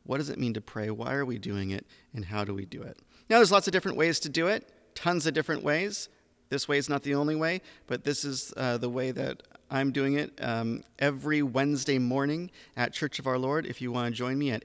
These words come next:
eight A M, I'll be here and you can pray with me. If you wanna pray with me over the podcast, you can find the downloadable P D F to follow along with today's prayer at B C P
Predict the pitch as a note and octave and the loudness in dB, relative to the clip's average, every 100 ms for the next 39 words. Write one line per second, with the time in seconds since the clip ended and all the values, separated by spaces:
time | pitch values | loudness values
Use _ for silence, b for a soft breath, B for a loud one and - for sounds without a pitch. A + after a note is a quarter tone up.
0 | - C3 - - B2+ B2 - B2+ C#3+ F#3 | -2 -2 -2 -4 -4 -2 -2 -2 -2 -6
1 | - B B A#2 A2+ B2+ C#3 D#3+ E3+ G2+ | -10 B B -2 -2 -2 -4 -4 -6 -6
2 | A#2 A#2 A#2+ C3+ D#3+ F3+ B2+ - G#2+ G#2 | -4 -4 -4 -6 -4 -6 -6 -4 -6 -6
3 | B B D3 D3 E3 D#3+ E3+ E3+ - D#3+ | B B -4 2 2 2 2 0 0 0
4 | D#3 D3 D3+ D#3 D#3+ F3 D#3+ D3+ D3+ D3 | 2 0 0 0 0 -2 -2 -2 -2 0
5 | B2+ - C#3 C3+ C#3 C3 C3 C3+ C3+ C3 | -2 0 0 2 2 2 2 2 2 -2
6 | - - C3+ B2+ D3+ - - C3+ - C3+ | -6 -6 -2 0 -2 -4 -10 -12 -2 0
7 | C#3 C3 B2 C3 B2+ - A#2 A#2+ C3+ - | 2 0 2 2 0 -2 -2 0 -2 -2
8 | B2+ B2 F3+ - B B - A#2 - - | 0 2 0 -10 B B -2 -2 -2 -4
9 | D3 D#3+ - C#3+ - C#3 D3+ G3 | -2 -2 -4 -4 -4 -6 -4 -6